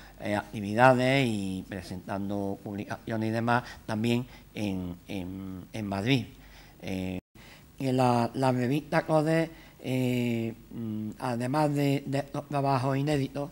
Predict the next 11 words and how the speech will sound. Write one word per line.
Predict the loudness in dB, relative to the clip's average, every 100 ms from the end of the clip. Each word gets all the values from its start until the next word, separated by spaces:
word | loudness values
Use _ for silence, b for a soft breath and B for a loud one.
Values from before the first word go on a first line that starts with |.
| -4
además | 2 2
de |
estos | 2 -2 0
trabajos | 4 6 6 4 2
de, | -4 -4 -4
de | -4
carácter | 2 4 4 2
inédito | 0 2 0 -2 -2
de | -2
los | -2 -2
trabajos, | 2 2 2 -2